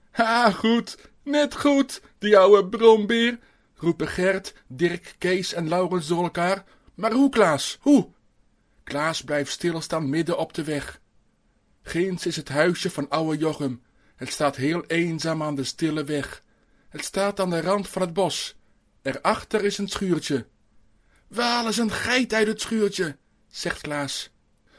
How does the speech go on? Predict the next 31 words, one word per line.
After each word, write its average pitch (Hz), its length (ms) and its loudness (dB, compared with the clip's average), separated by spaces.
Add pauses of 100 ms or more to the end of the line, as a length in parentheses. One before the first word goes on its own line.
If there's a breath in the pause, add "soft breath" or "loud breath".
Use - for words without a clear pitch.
(140 soft breath)
De 120 100 -6
jongens 160 340 -2
houden 156 280 -2
de 147 120 -2
adem 170 400 -2
in. 151 220 -4 (380)
Durft 175 400 -2
Klaas 202 340 2
dat? 247 380 -2 (560)
Om 147 180 -4
bij 156 180 0
het 143 140 0
schuurtje 208 400 0
te 190 120 -4
komen, 156 440 2 (200 loud breath)
moet 160 180 -4
je 135 120 0
langs 190 340 2
het 151 120 -4
huis 214 300 2
van 220 140 0
ouwe 214 280 4
Jochem. 190 440 2 (320 soft breath)
En 139 200 -2
Jochem 156 340 -2
mag 151 180 -2
oud 220 260 6
zijn. 185 380 -2 (380)
Hij 139 220 -4
is 214 300 -2
sterk. 220 540 0